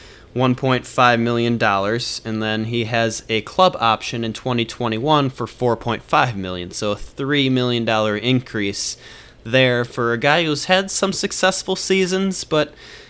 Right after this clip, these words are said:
not as of late. So I guess kinda going with the,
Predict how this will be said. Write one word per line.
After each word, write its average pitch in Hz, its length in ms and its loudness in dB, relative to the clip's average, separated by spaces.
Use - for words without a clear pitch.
not 156 340 4
as 139 300 4
of 110 160 -2
late. 110 420 -2
So - 840 -2
I 131 100 0
guess 147 260 2
kinda 139 280 2
going 127 360 4
with 120 220 -2
the, 117 300 0